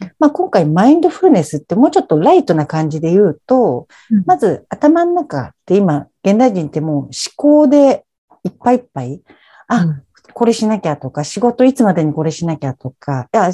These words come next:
Speaker 2: こ-、これやんなきゃとか、明日これが予定あったよねとかって常にこう、あ、あ、あれはああだったからこうしとかなきゃとかって、もう思考でいっぱい。
Speaker 1: うん。
Speaker 2: その思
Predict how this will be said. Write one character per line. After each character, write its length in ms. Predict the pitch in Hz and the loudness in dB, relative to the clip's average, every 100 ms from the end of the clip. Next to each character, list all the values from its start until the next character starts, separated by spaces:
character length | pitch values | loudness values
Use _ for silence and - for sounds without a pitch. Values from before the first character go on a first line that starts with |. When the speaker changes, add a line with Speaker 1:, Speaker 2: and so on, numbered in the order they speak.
| - | -6
Speaker 2:
こ-、 220 | - 226 - | -4 -2 -2
こ 100 | - | -4
れ 80 | 214 | -2
や 100 | 208 | -2
ん 60 | 208 | -4
な 100 | 202 | -6
き 60 | |
ゃ 80 | 147 | -8
と 140 | - | -10
か、 160 | 131 - | -12 -8
明 60 | 185 | -8
日 220 | - 254 | -4 -2
こ 180 | 254 254 | 0 0
れ 120 | 262 | 2
が 80 | 254 | 2
予 140 | 240 | 0
定 180 | 226 247 | 2 0
あ 60 | 247 | 0
っ 80 | - | -4
た 100 | 151 | -6
よ 100 | 143 | -6
ね 120 | 165 | -8
と 140 | - | -10
か 100 | 143 | -8
っ 60 | 143 | -8
て 120 | 147 | -8
常 240 | - 392 349 | -4 2 4
に 240 | 180 143 | 2 0
こ 360 | - 147 147 143 | -4 -4 -2 -6
う、 40 | _ _ _ _ _ | _ _ _ _ _
あ、 300 | 190 170 185 | -4 -2 -2
あ、 120 | - - | -2 -2
あ 80 | 233 | 0
れ 80 | |
は 220 | 269 269 262 | 4 4 4
あ 20 | |
あ 80 | 262 | 2
だ 80 | |
っ 100 | 214 | 0
た 100 | - | -4
か 120 | 156 160 | -8 -10
ら 80 | |
こ 180 | - 180 | -8 -6
う 60 | 180 | -6
し 100 | - | -6
と 100 | 202 | -4
か 120 | 190 | -2
な 100 | 185 | -2
き 80 | 165 | -4
ゃ 80 | 143 | -8
と 100 | 135 | -10
か 80 | |
っ 40 | 135 _ | -14 _
て、 80 | - | -14
も 140 | - 156 | -8 -8
う 20 | |
思 100 | - _ _ - - | -8 _ _ -12 -10
考 220 | - 320 311 | 0 2 4
で 120 | 214 | 2
い 40 | |
っ 80 | 202 _ | 0 _
ぱ 100 | 180 | -2
い。 220 | 180 190 _ _ _ _ _ _ | -2 -4 _ _ _ _ _ _
Speaker 1:
う 100 | 180 | -6
ん。 180 | 170 139 _ _ _ _ | -4 -6 _ _ _ _
Speaker 2:
そ 140 | - 330 | 0 2
の 60 | |
思 80 | 349 | 2